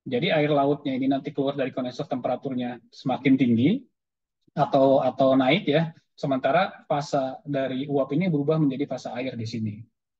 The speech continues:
Dan nanti setelah digunakan untuk, eh, perubahan, eh, fase tadi sebagai media pendingin, air lautnya akan dikembalikan ke, eh, outfall ya. Tapi ini secara regulasi ini harus dikontrol jangan sampai temperaturnya melebihi empat puluh derajat.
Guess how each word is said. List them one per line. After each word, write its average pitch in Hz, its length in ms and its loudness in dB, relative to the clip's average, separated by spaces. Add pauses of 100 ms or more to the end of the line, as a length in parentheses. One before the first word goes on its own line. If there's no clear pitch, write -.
(260)
Dan 131 260 2
nanti 135 220 4
setelah 185 560 2 (720)
digunakan 147 560 2
untuk, 147 400 0
eh, 123 480 0
perubahan, 127 560 -4 (500)
eh, 120 480 -6 (140)
fase 139 320 2
tadi 135 240 4
sebagai 139 320 0
media 131 240 2
pendingin, 139 400 2
air 143 160 4
lautnya 139 400 2
akan 147 160 4
dikembalikan 143 640 2
ke, 190 400 0 (440)
eh, 127 220 -10
outfall 156 400 2
ya. 135 220 -4 (500)
Tapi 165 320 -4
ini 190 80 0
secara 160 320 0
regulasi 139 720 -2 (420)
ini 147 320 2
harus 147 240 2
dikontrol 147 560 2
jangan 139 200 -2
sampai 147 520 -4
temperaturnya 143 560 -2
melebihi 143 400 -2
empat 143 120 -4
puluh 120 160 -10
derajat. 113 400 -8